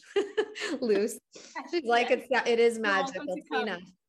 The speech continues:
Speaker 1: you gotta follow her on Instagram at Yes Girl Life, and you will see what she, this woman has created in her garage.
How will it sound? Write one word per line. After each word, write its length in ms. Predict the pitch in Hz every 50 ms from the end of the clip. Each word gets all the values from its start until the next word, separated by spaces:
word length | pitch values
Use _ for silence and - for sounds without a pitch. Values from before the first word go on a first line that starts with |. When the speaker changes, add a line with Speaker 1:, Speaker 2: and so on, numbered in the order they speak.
| - 277 - -
Speaker 1:
you 100 | 220 214
gotta 300 | 208 220 220 220 220 247 240
follow 400 | 240 233 220 214 214 220 226 240
her 180 | 254 240 226 214
on 160 | 196 196 185
Instagram 760 | - - 185 185 185 - - 214 190 202 202 208 208 208 190
at 80 | 180 -
Yes 300 | - 165 180 - - -
Girl 240 | - 180 175 175
Life, 280 | 180 190 196 214 202 196
and 140 | 202 202 190
you 120 | 190 190
will 140 | 190 202 208
see 380 | 208 - - - 220 214 202 185
what 240 | 165 180 180 - -
she, 160 | - - -
this 220 | - 185 180 185
woman 280 | - 196 185 190 190 196
has 200 | 202 196 170 170 -
created 640 | - - 190 180 185 180 180 180 175 165 165 160 -
in 140 | - 180 170
her 180 | 185 185 170 160
garage. 460 | 170 170 165 165 160 156 151 160